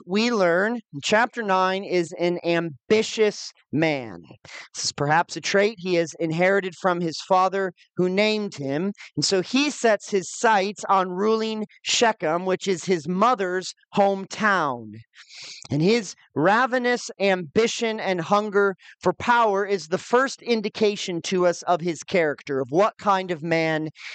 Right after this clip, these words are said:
he is. And you usually do not want to place in power someone who is thirsting for it. But he convinces, as you see in the first six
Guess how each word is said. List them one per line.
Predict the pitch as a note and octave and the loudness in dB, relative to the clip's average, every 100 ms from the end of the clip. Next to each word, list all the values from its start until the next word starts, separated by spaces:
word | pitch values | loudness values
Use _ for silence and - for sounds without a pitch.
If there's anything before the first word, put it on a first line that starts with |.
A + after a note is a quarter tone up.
| - | -4
he | F3+ E3+ C3 | -2 0 2
is. | F3 D3 A#2+ A#2+ - - | 2 0 -4 -12 -12 -2
And | F#3 G3 | -2 0
you | G#3+ | -6
usually | G3+ G3 D4+ E4 A#3+ G3+ F3 G3+ | -4 0 2 0 -2 -2 -2 -4
do | F3 F3+ | -4 -2
not | F3+ B3+ C#4+ A3+ | 2 2 2 2
want | B3+ B3 | 0 0
to | G3+ | -8
place | - A3+ A#3 A3+ - | -2 2 2 -2 -6
in | G3 F#3 | -6 -4
power | - G#3+ G3+ D#3 D#3 F3+ - - | 0 2 4 2 0 -2 -10 -8
someone | - A3 A3+ A3+ A3+ | 0 2 2 4 2
who | A3 G3 G#3 | 0 -4 -2
is | F#3+ D#3+ - - | -4 -6 -6 0
thirsting | A3 G#3+ - G#3+ G3+ F#3+ F3+ - - | 2 0 -6 -4 -2 -2 -4 -10 -10
for | - - A3 G#3+ D#3+ | -2 4 4 4 0
it. | B2 A#2 _ - - - _ _ _ _ _ _ - - - - - | -6 -14 _ -12 -10 -12 _ _ _ _ _ _ -20 -20 -14 -12 -8
But | B2 F3+ | 0 0
he | G3 B3+ D4+ C#4+ | 2 0 0 -2
convinces, | - A#3+ G3+ G3 D#4+ D4 - F3 E3 A3 A#3 - _ _ _ - | -2 -2 0 0 0 -2 -4 0 2 0 -2 -16 _ _ _ -8
as | - | -6
you | |
see | D#3 G#3+ | -2 0
in | A3 | 0
the | G#3 | 0
first | - A#3 A#3 - | 0 0 0 -4
six | A#3+ B3 - | -2 -2 -4